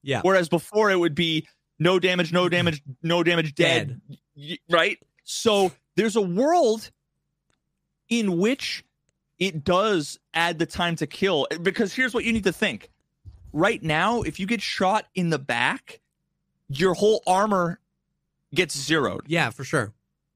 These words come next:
Speaker 2: There's a, so how they split the durability is important, because imagine if you had a hundred durability on the entire armor, it could take four shots, right?
Speaker 1: Yeah.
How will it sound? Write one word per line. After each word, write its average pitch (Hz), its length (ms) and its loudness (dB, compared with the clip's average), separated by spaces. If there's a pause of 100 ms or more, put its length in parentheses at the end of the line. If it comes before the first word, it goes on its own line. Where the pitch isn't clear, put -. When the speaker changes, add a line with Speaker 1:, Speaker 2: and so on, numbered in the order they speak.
(200)
Speaker 2:
There's 233 260 0
a, 294 140 -2 (800)
so 196 400 0
how 254 480 0
they 254 220 0
split - 500 -4
the 190 80 -2
durability 165 600 0
is 120 120 -4
important, - 600 -4 (220)
because 156 400 -2
imagine 220 400 -2
if 233 100 -6
you 233 100 0
had 208 120 2
a 175 60 0
hundred 202 400 -2
durability 196 500 0
on 165 80 -2
the 151 120 -4
entire 160 420 0
armor, 175 400 0 (640)
it 160 80 2
could 180 140 -2
take 165 140 0
four 175 240 0
shots, - 380 -4
right? 113 340 0
Speaker 1:
Yeah. 147 220 -2